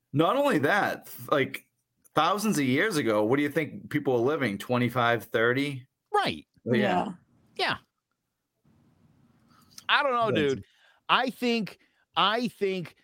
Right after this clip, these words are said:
Speaker 2: it would be foolish to assume that we are the only intelligent life in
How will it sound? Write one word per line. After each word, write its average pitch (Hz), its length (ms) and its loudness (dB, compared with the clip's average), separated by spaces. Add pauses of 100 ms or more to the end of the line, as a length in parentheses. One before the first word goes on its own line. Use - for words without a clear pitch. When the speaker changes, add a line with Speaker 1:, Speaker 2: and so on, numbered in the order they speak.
(140)
Speaker 2:
it 214 140 -2
would 233 180 -4
be 175 180 0
foolish 131 920 -4 (960)
to 165 260 0
assume 110 680 0 (500)
that 139 380 -2
we 151 220 0
are 151 120 2
the 139 180 0 (100)
only 156 500 -2
intelligent 127 920 -2
life 110 540 -2 (560)
in 123 460 2